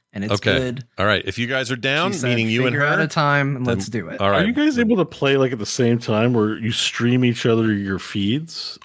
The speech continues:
Speaker 3: on Discord and then also stream it
Speaker 2: Oh, but then he'll
Speaker 3: to
Speaker 2: get,
Speaker 3: Twitch? Where,
Speaker 2: he'll be
Speaker 3: like,
Speaker 2: better
Speaker 3: it's like
Speaker 2: than me.
Speaker 3: cooperative playing, you know? Like
Speaker 2: Yeah, but he'll be better than me and get further, and he doesn't get scared, and he'll kill
Speaker 3: Oh, he'll
Speaker 2: me.
Speaker 3: wait for you. He's
Speaker 1: <laughs>
Speaker 3: so
Speaker 1: He doesn't.
Speaker 3: kind. He's so nice. He won't get scared, but, you know,
Speaker 1: I
Speaker 3: he'll
Speaker 1: like playing ahead of Scott 'cause I feel like it helps me keep him on task.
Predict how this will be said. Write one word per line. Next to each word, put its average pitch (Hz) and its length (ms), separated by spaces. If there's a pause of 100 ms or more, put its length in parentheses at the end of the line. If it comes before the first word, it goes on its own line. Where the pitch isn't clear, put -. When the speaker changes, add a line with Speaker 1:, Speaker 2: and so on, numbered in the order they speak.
Speaker 3:
on 98 220
Discord 95 500
and 98 100
then 110 100
also 104 300
stream 104 340
it 95 200 (840)
Speaker 2:
Oh, 90 120
but 85 160
then 117 180
he'll 160 180
Speaker 3:
to 123 140
Speaker 2:
get, 131 60
Speaker 3:
Twitch? 170 220
Where, 160 180 (220)
Speaker 2:
he'll 175 120
be 160 120
Speaker 3:
like, 143 100
Speaker 2:
better 123 180
Speaker 3:
it's 123 60
like 185 100
Speaker 2:
than 117 80
me. 117 60
Speaker 3:
cooperative 151 600
playing, 101 420
you 104 60
know? 127 280
Like 104 160
Speaker 2:
Yeah, 143 240
but 147 100
he'll 180 140
be 147 100
better 95 340
than 92 160
me 92 240
and 90 120
get 98 140
further, 92 420
and 95 80
he 98 60
doesn't 127 200
get 104 140
scared, 80 500
and 80 240
he'll 104 140
kill - 240
Speaker 3:
Oh, 262 60
he'll 285 180
Speaker 2:
me. 320 140
Speaker 3:
wait 349 100
for 302 160
you. 202 260
He's 180 160
Speaker 1:
<laughs> 240 60
Speaker 3:
so 254 120
Speaker 1:
He 277 120
doesn't. - 0
Speaker 3:
kind. 233 480
He's 127 140
so 202 180
nice. 131 420
He 147 80
won't 170 140
get 131 100
scared, 120 480
but, 104 140
you 156 120
know, 101 140
Speaker 1:
I 175 160
Speaker 3:
he'll 311 120
Speaker 1:
like 269 280
playing 226 380
ahead 175 200
of 175 60
Scott 156 300
'cause 156 160
I 143 80
feel 165 220
like 151 200
it 131 140
helps - 280
me 127 120
keep 120 260
him 113 140
on 95 160
task. - 500